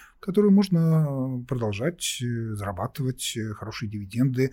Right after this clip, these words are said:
растущие дивиденды. Ну и предполагается, что все-таки, э, уровень риска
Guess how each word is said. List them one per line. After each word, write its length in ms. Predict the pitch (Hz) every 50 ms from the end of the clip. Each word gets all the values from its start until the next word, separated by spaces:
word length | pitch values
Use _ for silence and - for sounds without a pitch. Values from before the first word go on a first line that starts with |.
| - - -
растущие 720 | 156 - - - - - - 101 - - - - 160 143
дивиденды. 680 | 139 147 147 147 147 139 147 151 151 143 127 131 135 131 - - - - - - - - - - _ _ _ _ - -
Ну 380 | 151 147 151 160 170 180 175
и 640 | 175 - 175 170 165 170 170 170 165 165 165 160 160
предполагается, 800 | 160 - 151 - - 147 143 143 131 143 175 196 185 180 - -
что 220 | 151 - - - 143
все-таки, 580 | - - 170 160 165 156 160 - 156 151 151
э, 180 | 151 - 160 147 - _ -
уровень 440 | 180 170 170 165 151 139 139 139 135 135
риска 680 | 131 160 190 180 - - - - 160 160 160 156 156